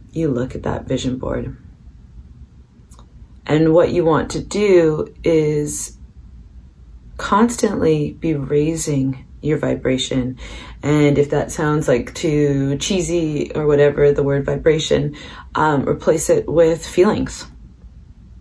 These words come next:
How does it make you feel? When you think about what you want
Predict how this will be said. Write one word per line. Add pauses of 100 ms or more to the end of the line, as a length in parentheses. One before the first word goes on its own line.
(320)
How
does
it
make
you
feel? (3250)
When
you (160)
think
about
what
you
want